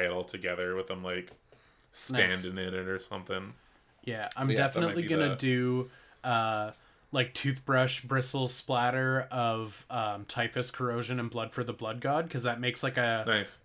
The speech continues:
Speaker 2: almost like a deep red brown, like, scabby coagulated blood sort of pattern.
Speaker 1: Yeah.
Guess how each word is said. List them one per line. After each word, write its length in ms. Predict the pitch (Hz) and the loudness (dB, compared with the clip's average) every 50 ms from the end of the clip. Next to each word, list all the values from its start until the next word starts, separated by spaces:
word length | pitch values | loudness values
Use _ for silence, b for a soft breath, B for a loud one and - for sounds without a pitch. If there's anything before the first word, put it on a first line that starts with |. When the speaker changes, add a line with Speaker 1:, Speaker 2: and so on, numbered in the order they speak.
| _ | _
Speaker 2:
almost 380 | - 135 131 139 143 143 139 - | -2 0 2 2 2 2 2 2
like 140 | 165 143 135 | 2 2 4
a 80 | 135 127 | 2 2
deep 360 | 117 - - 135 131 131 - | 0 0 -2 -4 -4 -2 0
red 360 | 139 131 123 123 120 113 - | 2 4 4 4 2 0 -4
brown, 560 | - 113 113 113 113 113 117 117 117 120 123 123 | -6 -2 0 0 2 2 2 2 0 0 0 0
like, 300 | 117 110 107 - - - | 0 -2 -2 -4 -8 -10
scabby 600 | - - - - - 127 117 113 117 120 123 117 | -6 -4 -4 -2 -2 -2 -2 -2 -2 -2 -4 -6
coagulated 800 | 117 - 127 120 110 110 117 120 139 135 143 143 143 151 143 131 | -4 -4 -4 -4 -2 -4 -4 -4 -2 -2 0 0 0 0 0 -2
blood 400 | 127 131 131 131 139 147 156 151 | 0 0 2 2 2 0 -2 -4
sort 320 | 143 - - 160 147 147 147 | -6 -4 -2 0 0 2 2
of 340 | 147 147 139 131 131 - - b b b b b b b b - - | 0 0 -2 -4 -8 -14 -18 b b b b b b b b -20 -14
pattern. 380 | - - 131 120 120 127 147 156 | -6 -2 -2 0 0 2 4 6
Speaker 1:
Yeah. 380 | 127 131 117 107 95 92 95 98 | 8 8 8 8 6 4 2 -2